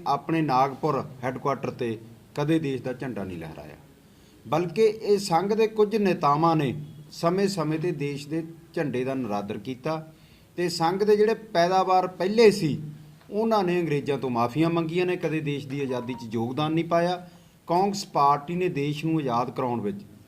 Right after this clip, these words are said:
ਆਪਣਾ ਯੋਗਦਾਨ ਪਾਇਆ। ਉਹਦੇ ਵਿੱਚ ਡਾਕਟਰ ਬੀ ਆਰ ਅੰਬੇਡਕਰ ਸਾਹਿਬ ਜੀ ਨੇ ਪੂਰੇ ਦੇਸ਼ ਅੰਦਰ ਦੱਬੇ ਕੁਚਲੇ ਸਮਾਜ ਦੀ ਗੱਲ ਕੀਤੀ। ਜਿਹੜੇ ਸਾਂਝੇ ਖੂਹ ਹੁੰਦੇ ਸੀ,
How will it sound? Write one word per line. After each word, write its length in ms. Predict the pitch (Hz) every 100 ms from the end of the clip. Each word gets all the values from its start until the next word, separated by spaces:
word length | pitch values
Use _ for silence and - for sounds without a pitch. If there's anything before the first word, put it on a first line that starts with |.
| - -
ਆਪਣਾ 300 | 123 151 147
ਯੋਗਦਾਨ 500 | 120 131 135 151 151
ਪਾਇਆ। 440 | 151 156 165 165 - - - 180
ਉਹਦੇ 260 | 214 233
ਵਿੱਚ 260 | 190 185 -
ਡਾਕਟਰ 420 | 151 151 151 196
ਬੀ 260 | 151 165 202
ਆਰ 120 | 196
ਅੰਬੇਡਕਰ 420 | 175 165 165 147
ਸਾਹਿਬ 300 | - 131 135
ਜੀ 100 | 127
ਨੇ 160 | 110 82 - - - _ _ -
ਪੂਰੇ 460 | 180 214 214 220
ਦੇਸ਼ 480 | 202 135 160 175 151
ਅੰਦਰ 340 | 170 147 117 - - - - _ -
ਦੱਬੇ 400 | 110 135 - 196
ਕੁਚਲੇ 440 | 196 175 165 180 175
ਸਮਾਜ 400 | 147 131 131 123
ਦੀ 140 | 147
ਗੱਲ 260 | 131 120 120
ਕੀਤੀ। 540 | 147 147 180 180 175 - - _ -
ਜਿਹੜੇ 220 | 202 226
ਸਾਂਝੇ 640 | 214 160 190 208 226 214 - -
ਖੂਹ 260 | 208 262
ਹੁੰਦੇ 280 | 208 190 160
ਸੀ, 220 | 160 104